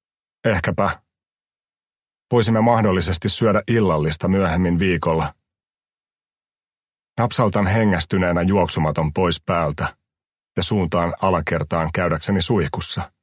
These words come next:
Uusi yksitoikkoinen päivä on alkamassa.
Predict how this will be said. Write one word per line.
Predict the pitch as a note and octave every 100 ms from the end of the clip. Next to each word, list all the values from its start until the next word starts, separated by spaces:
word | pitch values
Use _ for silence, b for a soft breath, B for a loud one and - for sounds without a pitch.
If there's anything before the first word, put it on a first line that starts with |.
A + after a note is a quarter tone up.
| _ _ _ _ _ _ _ _ _ _ _ _ _ _ _ _ _ _ _ _ _ _ _ _ _ _ _ _ _ _ _ _ _ _ _ -
Uusi | C#3 B2 A#2+
yksitoikkoinen | B2 A#2 F#2 G2+ F#2 - G2+ F2+ D#2+
päivä | G2+ F#2+ E2 E2 - _ -
on | F#2+
alkamassa. | F#2+ F2 D#2 D#2+ D2+ - -